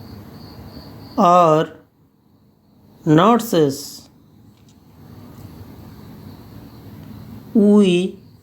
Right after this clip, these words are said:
are two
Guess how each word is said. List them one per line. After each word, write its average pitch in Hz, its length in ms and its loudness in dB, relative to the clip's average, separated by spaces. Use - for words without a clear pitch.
are 175 560 2
two 208 600 2